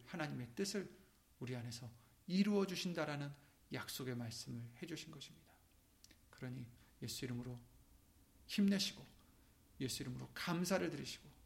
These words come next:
우리에게 있는 것이 아닙니다. 예수님께 이미 예수님이 세상을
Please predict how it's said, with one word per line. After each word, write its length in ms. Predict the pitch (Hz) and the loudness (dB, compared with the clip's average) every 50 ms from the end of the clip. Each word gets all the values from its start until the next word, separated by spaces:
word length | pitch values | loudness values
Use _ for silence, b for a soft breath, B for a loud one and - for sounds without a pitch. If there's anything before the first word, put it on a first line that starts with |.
| - - - - - - - - - - - - - - - - - - - - - - - | -20 -20 -20 -20 -20 -20 -20 -20 -20 -20 -20 -20 -20 -20 -20 -20 -20 -20 -18 -16 -14 -8 -4
우리에게 380 | 139 135 135 151 151 139 147 | -2 2 4 4 4 6 4
있는 180 | 135 127 127 123 | 2 2 2 0
것이 220 | 127 131 120 - | 0 -2 -4 -4
아닙니다. 420 | 127 117 120 117 120 120 - - - - - - - - - - - - | -6 -8 -8 -10 -10 -12 -14 -16 -18 -18 -18 -18 -18 -18 -20 -10 -4 0
예수님께 840 | 131 135 135 - - 139 135 131 123 120 - - - 127 113 - - - - - - - - - | 0 0 0 0 -2 -2 -2 -2 -2 -4 -4 -6 -6 -6 -6 -6 -12 -18 -20 -20 -20 -18 -6 -2
이미 340 | 131 123 127 131 120 117 120 - - - - - - - | 0 2 2 2 0 0 -4 -8 -14 -20 -20 -18 -10 -4
예수님이 520 | 143 135 123 - - 135 127 127 127 123 117 120 - - - | -4 -2 -2 -2 -2 -2 0 0 0 -2 -4 -6 -10 -16 -12
세상을 500 | - - - 170 - 151 143 139 135 | -8 -4 -4 -2 -2 -2 -4 -4 -6